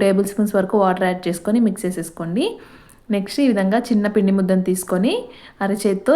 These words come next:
ఈ విధంగా రోల్ చేసుకోవాలన్నమాట. ఒక్కసారి నేను చెప్పిన ప్రాసెస్లో ట్రై చేసి చూడండి. సేమ్ స్వీట్ షాప్ లాగానే క్రంచీగా and చాలా, చాలా టేస్టీగా ఉంటాయన్నమాట.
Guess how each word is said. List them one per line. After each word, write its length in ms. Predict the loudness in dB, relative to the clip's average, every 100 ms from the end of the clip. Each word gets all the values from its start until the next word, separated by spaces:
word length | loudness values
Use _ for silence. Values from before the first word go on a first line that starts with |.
| 4
ఈ 20 | 4
విధంగా 260 | 4 4 4
రోల్ 160 | 4 2 0
చేసుకోవాలన్నమాట. 760 | -2 -4 -4 -2 -4 -6 -4 -4 -4 -12 _ -6 -4
ఒక్కసారి 480 | 2 2 4 4 4 4 4
నేను 140 | 4 2
చెప్పిన 240 | 4 4 6
ప్రాసెస్లో 420 | 2 2 0 0 2
ట్రై 160 | 0 0
చేసి 160 | 0 0
చూడండి. 400 | 0 2 2 2 0 0 0
సేమ్ 320 | 0 2 2 0
స్వీట్ 300 | 0 0 0
షాప్ 180 | -2 0 0
లాగానే 380 | 0 0 0 -2 -8 -20 -20 -18 -4
క్రంచీగా 540 | -2 0 0 0 2 2
and 100 | 2 2
చాలా, 240 | 0 -2 -4 -2
చాలా 280 | 0 2 0
టేస్టీగా 420 | 0 -2 0 0 0
ఉంటాయన్నమాట. 520 | -2 -4 -4 -4 -2